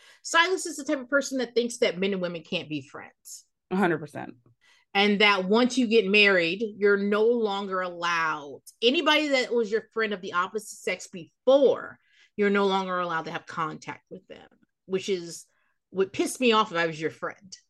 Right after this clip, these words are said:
Speaker 1: you know?
Speaker 2: Yeah, he also seems to have no interest in trying to get to know his wife's friends, which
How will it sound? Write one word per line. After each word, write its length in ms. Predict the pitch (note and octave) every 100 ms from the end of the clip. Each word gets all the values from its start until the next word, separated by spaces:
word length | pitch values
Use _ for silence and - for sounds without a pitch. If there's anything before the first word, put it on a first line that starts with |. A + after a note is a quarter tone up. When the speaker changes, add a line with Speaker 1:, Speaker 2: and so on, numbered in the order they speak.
| _
Speaker 1:
you 120 | F#3
know? 360 | F#3+ F#3 G#3 C#4 _ _
Speaker 2:
Yeah, 200 | A#3+ A3
he 180 | G#3+ D4
also 280 | C#4+ E4+ G4+
seems 300 | F4+ D#4+ C#4
to 80 | C4
have 180 | A#3
no 260 | G3 F#3 G3
interest 360 | F3 F3 F#3 -
in 100 | E3+
trying 280 | E3+ D#3+
to 60 | E3
get 200 | E3 E3
to 80 | D#3+
know 640 | D3+ C#3+ D3 D3 D3 C#3+ _ _ _ _ _ _ _ _ _ _ -
his 200 | F3 D#3
wife's 260 | D3 C#3
friends, 480 | - D#2 - - - _ _ -
which 240 | D#3+ -